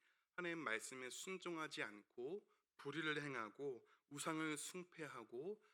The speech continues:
강포와 간악, 패역, 겁탈, 변론과 분쟁을 일삼으며 이 유다 사회 전반이 죄악으로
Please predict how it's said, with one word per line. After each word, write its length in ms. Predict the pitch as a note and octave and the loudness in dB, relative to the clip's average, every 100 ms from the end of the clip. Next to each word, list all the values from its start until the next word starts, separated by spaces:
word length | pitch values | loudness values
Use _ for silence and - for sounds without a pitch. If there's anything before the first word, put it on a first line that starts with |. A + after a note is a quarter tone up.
| _ - | _ -4
강포와 760 | - A#2+ A#2 - C#3 C3+ D#3+ F#3+ | -2 -2 -4 2 6 6 4 0
간악, 520 | - A2 G#2+ B2 - - | -4 -2 -2 -4 -8 -8
패역, 460 | E3+ D3 F#3 - _ _ _ | -2 0 0 -6 _ _ _
겁탈, 460 | - - - C#3 E3 | -10 -10 -4 2 2
변론과 540 | - C3+ D#3+ E3+ E3 D#3+ | 2 2 4 6 4 2
분쟁을 540 | - E3 F#3 F#3 F#3 | -4 0 2 2 2
일삼으며 720 | G3 - F#3 D3+ C#3+ F3+ B2 - - _ _ | 0 2 0 0 0 -2 -2 -10 -20 _ _
이 60 | - | -2
유다 200 | C#3+ D#3 | 2 2
사회 340 | - A3+ A3 G#3 | 4 4 4 4
전반이 800 | - C3+ C#3+ E3 E3 C#3+ D3+ C3+ | 2 0 2 4 4 2 -4 -2
죄악으로 800 | - B2+ B2 B2+ B2 A#2+ C#3+ G#3 | -4 0 0 0 0 -2 -2 -4